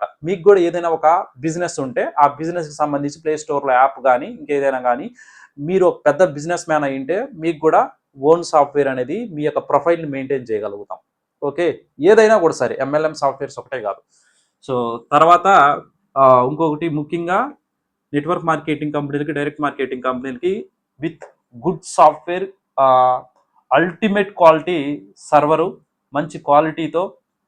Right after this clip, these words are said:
so, మీకు మేము సపోర్ట్ అనేది డెవలప్ చేసి ఇస్తాం, మీకు ఈ యొక్క కంపెనీస్ పెట్టాలంటే. ఓకే,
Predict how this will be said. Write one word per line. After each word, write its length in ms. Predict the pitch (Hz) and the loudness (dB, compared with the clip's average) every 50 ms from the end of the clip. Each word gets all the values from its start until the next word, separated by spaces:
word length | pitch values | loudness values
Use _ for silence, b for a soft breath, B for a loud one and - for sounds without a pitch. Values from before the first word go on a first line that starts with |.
| _ _ _ _ - | _ _ _ _ -6
so, 320 | 135 127 123 123 123 123 127 | -2 0 0 0 0 -2 -4
మీకు 240 | 143 151 147 156 147 | -6 -6 -6 -6 -4
మేము 160 | 147 147 135 | -4 -4 -4
సపోర్ట్ 400 | - - 143 143 151 147 143 143 | -4 -6 -6 -4 -4 -4 -4 -4
అనేది 580 | 131 123 127 127 135 147 143 127 120 123 - _ _ 113 | -4 -4 -6 -6 -6 -6 -6 -6 -8 -12 -16 _ _ -4
డెవలప్ 460 | 113 123 135 139 143 147 - - - | 0 2 4 4 4 4 2 -2 -6
చేసి 380 | 131 117 117 - 190 233 247 - _ _ _ _ _ | -6 -6 -6 -8 -10 -12 -12 -14 _ _ _ _ _
ఇస్తాం, 300 | 131 - - - 107 98 - _ _ _ _ _ _ _ _ _ | -20 -14 -6 -6 -6 -6 -6 _ _ _ _ _ _ _ _ _
మీకు 520 | 139 143 165 180 - - 196 214 240 254 - _ _ _ - | -8 -8 -8 -8 -8 -10 -10 -10 -10 -12 -16 _ _ _ -6
ఈ 40 | 156 | -6
యొక్క 160 | 156 151 156 | -4 -4 -4
కంపెనీస్ 540 | 143 151 147 143 147 151 156 165 160 - - | -2 -2 -2 -2 -4 -8 -12 -14 -12 -8 -6
పెట్టాలంటే. 480 | 135 - 135 123 113 104 98 - - - _ _ 131 | -4 -2 -2 -2 -2 -4 -8 -12 -18 -20 _ _ -10
ఓకే, 360 | 127 127 156 151 131 151 | -6 -4 -4 -4 -4 -6